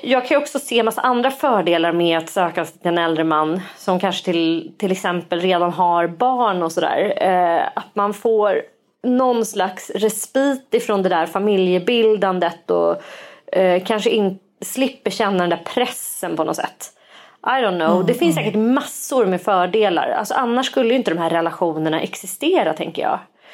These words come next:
Speaker 1: Där det finns stora å-, åldersskillnaderna. Jag tycker att det är alldeles för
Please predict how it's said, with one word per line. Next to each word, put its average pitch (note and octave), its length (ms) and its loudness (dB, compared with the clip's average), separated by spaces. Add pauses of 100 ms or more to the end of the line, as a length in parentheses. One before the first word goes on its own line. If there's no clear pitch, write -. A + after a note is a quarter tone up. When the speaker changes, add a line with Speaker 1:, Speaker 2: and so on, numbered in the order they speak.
(340)
Speaker 1:
Där G3+ 160 2
det G3 60 2
finns F#3 280 0
stora F#3+ 420 0
å-, G#3+ 360 2
åldersskillnaderna. G3+ 760 0
Jag G#3 100 0
tycker C4 180 -2
att C4 60 -4
det C4+ 80 2
är - 40 0
alldeles C4+ 320 0
för - 80 0